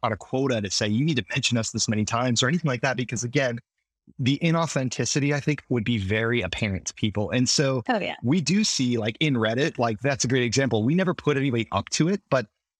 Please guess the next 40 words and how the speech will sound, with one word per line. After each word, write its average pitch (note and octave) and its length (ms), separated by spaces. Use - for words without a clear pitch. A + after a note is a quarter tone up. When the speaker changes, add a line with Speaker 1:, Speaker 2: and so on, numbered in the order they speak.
Speaker 1:
I C3 140
think F#3+ 300
that D#3+ 160
what C#3+ 140
ends C3 200
up A#2+ 60
happening B2+ 460
in A2 80
marketers, C3 440
we B2+ 60
don't C#3+ 140
like A#2 340
this A2 200
necessarily A2 400
'cause G#2+ 100
it's - 60
uncomfortable. G#2+ 560
We're A2 100
not, A#2+ 120
we're B2 160
not C3 160
as B2 200
in C3 140
control, B2 540
but C3 100
we C#3 100
basically D3 540
are A2+ 60
saying A#2 280
the A2 80
hypothesis B2 760
is G#2 240
give F3 220
people E3 300
the A#2+ 120
right A2+ 200
content, G#2 520
the A#2+ 80
right G#2+ 160
information. A2 640